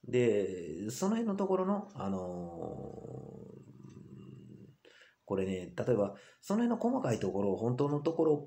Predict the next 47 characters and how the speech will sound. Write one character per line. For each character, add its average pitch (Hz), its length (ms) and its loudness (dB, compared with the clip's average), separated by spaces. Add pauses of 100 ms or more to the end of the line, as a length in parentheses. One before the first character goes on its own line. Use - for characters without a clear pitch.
こ 165 60 4
れ、 139 460 6
そ 147 160 2
れ 151 60 6
政 220 300 4
府 123 80 4
な 98 80 2
の 87 140 -6
ア 113 60 2
ウ 101 100 2
ト 95 80 -6
な 87 140 -6
の 90 100 -8
っ 90 80 -14
て - 80 -4
い 92 80 2
う - 20 -4
と 92 120 -2
こ 92 80 0
ろ、 95 320 0 (560)
細 302 240 2
か 247 100 -8
く 131 100 4
知 - 140 0
っ - 20 -6
て 120 80 6
る 139 60 4
人 127 140 2
な 101 80 2
ん - 20 -2
か 110 60 0
ま 220 100 2
ず 143 100 0
い 233 80 4
な 311 120 4
い - 40 4
ん 123 40 4
で - 60 2
す - 120 -4
よ。 - 180 -4 (240)
世 110 140 0
の 120 60 6
中 95 200 0
に。 76 60 -14 (3000)
今 139 200 6
の 110 100 4
例。 101 300 0